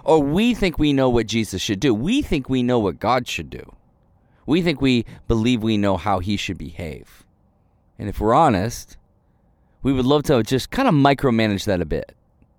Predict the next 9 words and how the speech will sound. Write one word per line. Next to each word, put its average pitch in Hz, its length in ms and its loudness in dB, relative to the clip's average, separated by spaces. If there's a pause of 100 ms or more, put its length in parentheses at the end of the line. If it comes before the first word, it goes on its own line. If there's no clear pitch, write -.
(680)
to - 60 -4
kinda 214 200 2
get 196 140 2
the 156 140 2
outcomes 156 580 0
we 120 160 2
want. 92 480 -4 (880)
It's 127 140 -6
why, 208 640 4